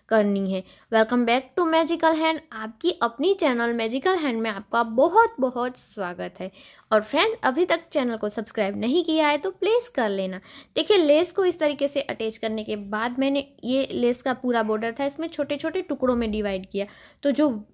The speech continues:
एम्ब्रॉयडरी वाला पार्ट था उसे मैंने ऊपर की ओर अटैच कर लिया। देखिए, इस तरीके से मैंने स्टिच कर लिया। तो दो पार्ट हमारे रेडी हो गए और ये आप सीख रहे हो ना, तो आपको बहुत काम का है। तो इस तरीके से जिप को अटैच करें और फिर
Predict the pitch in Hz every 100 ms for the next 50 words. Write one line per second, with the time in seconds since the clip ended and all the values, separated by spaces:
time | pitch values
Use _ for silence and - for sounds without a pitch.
0 | - 240 247 320 339 339 330 320 311 311
1 | 269 262 311 302 277 269 240 226 - 214
2 | 226 214 226 220 240 392 - 214 196 180
3 | - 180 170 180 190 254 359 320 311 269
4 | 233 226 226 247 220 220 403 - 247 196
5 | - 180 185 185 - - - 415 320 339
6 | 349 349 320 294 262 233 220 220 233 302
7 | 320 359 480 - - - - 381 381 415
8 | - 311 392 - 339 392 403 339 330 349
9 | 359 330 320 240 254 - 269 214 226 226
10 | 233 202 202 208 208 269 - 285 277 285
11 | 269 214 220 - 220 214 240 254 - 269
12 | 269 - 233 233 349 427